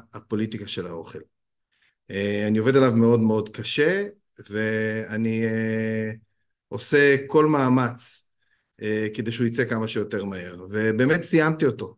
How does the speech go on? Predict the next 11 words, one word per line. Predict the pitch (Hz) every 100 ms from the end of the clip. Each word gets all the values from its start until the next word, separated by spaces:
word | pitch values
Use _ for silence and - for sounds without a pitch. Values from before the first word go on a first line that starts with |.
| _
סיימתי | - 135 131 131
אותו | 135 135 123
בראש | 110 113 110 113
השנה. | 113 104 95 87 _ _ _
סיימתי | - 110 107 104
לכתוב | 98 - 127
אותו, | 143 139 139 139 - _ _ _ _ _ _
הוא, | 104 107 107 104
הסתיימה | 123 - 110 117 117
העריכה | 104 - 131
שלו, | 127 143 127 127